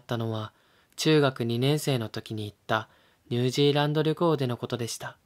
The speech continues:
その時、日本人はとてもおしゃれでかっこよかったので、今でも印象に残っています。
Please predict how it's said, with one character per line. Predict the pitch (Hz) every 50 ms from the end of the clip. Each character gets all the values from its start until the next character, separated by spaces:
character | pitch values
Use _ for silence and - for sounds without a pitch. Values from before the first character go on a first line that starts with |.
| _ _ _ _ _ _ _ _ _ _ _ _ _ _ _ _ _ _ _ _ _
そ | _ - - 151
の | 147 151
時、 | 147 - 156 - - 143 135 131 127 - _ _ _ _ _ _ - -
日 | 135
本 | 135 143 147 147 139
人 | 143 151 147 143
は | 139 127
と | 127 131
て | 131 - 151
も | 147 156 156
お | 156
し | 147
ゃ | - 156
れ | 147 143
で | 127 131 123 120 - _ - _ _ _ _
か | - - 127
っ | -
こ | - 143
よ | 143 143 143
か | - 139
っ | 135 -
た | - 123
の | 120 117
で、 | - 120 117 117 - _ _ _ _ _ _ -
今 | - 143 147 156
で | 151 147 135
も | 120 113 110
印 | 113 120 123 - -
象 | 139 131
に | 131 135
残 | 131 131 127 - 143
っ | 135
て | 139 - 127
い | 117 117
ま | 117 113 117
す。 | 117 - -